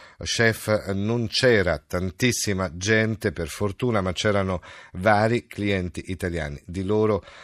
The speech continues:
ha ancora detto: "Non posso dire nulla con certezza", e in effetti non si hanno notizie certe su, oh, queste, eh, questi nostri connazionali che erano all'interno di questo locale nel momento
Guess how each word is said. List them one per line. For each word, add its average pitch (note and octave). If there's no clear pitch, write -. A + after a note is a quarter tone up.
ha F2
ancora G#2
detto: F2+
"Non G2
posso G2+
dire F#2+
nulla F2+
con F2+
certezza", F2+
e F#2
in G2
effetti F2+
non F#2+
si G2
hanno E2+
notizie F2+
certe E2+
su, -
oh, F2
queste, F#2
eh, E2+
questi G#2
nostri G2+
connazionali F2+
che -
erano F2
all'interno F2+
di E2
questo F#2+
locale E2
nel F#2
momento E2+